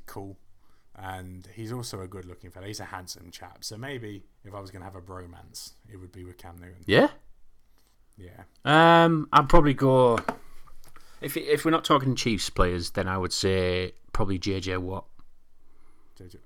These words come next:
Speaker 1: oh, he's a nice
Speaker 2: He's a
Speaker 1: he's
Speaker 2: nice
Speaker 1: doctor
Speaker 2: guy,
Speaker 1: too.
Speaker 2: isn't he?
Speaker 1: Well, he's not a doctor, but he's got, he's
Speaker 2: He's an honorary doctor, yeah. He's an honorary
Speaker 1: Honorary
Speaker 2: doctor.
Speaker 1: doctor.
Speaker 2: But he's a nice guy. He, he's, he puts other people first. I can just imagine he'd have a really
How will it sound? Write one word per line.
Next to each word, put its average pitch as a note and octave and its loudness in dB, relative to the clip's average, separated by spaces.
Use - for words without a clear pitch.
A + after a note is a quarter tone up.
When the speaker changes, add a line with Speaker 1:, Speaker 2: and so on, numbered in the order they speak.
Speaker 1:
oh, F#2 -18
he's A2 -14
a F#2+ -16
nice F2 -16
Speaker 2:
He's A2 2
a A#2 2
Speaker 1:
he's A#2+ 2
Speaker 2:
nice B2+ 4
Speaker 1:
doctor - 0
Speaker 2:
guy, F#2 2
Speaker 1:
too. F2 -2
Speaker 2:
isn't F2 -4
he? E2+ -8
Speaker 1:
Well, A#2 -12
he's A2+ -12
not G#2 -12
a - -20
doctor, F2+ -14
but F#2 -20
he's F#2 -18
got, - -20
he's F#2+ -20
Speaker 2:
He's B2 4
an C#3+ 10
honorary A2 10
doctor, D2+ -2
yeah. D#2+ -4
He's G2 -14
an G2 -6
honorary - -10
Speaker 1:
Honorary - -14
Speaker 2:
doctor. - -18
Speaker 1:
doctor. - -16
Speaker 2:
But B2+ 4
he's C3 2
a B2+ 2
nice A#2 4
guy. C#2+ -2
He, G2 0
he's, F#2+ 0
he G2+ -6
puts - -2
other A2+ -2
people G2+ -2
first. F2+ -2
I - -4
can C3+ 0
just E3 0
imagine A2 2
he'd G2+ -6
have F#2+ -2
a G2 -8
really G2+ -2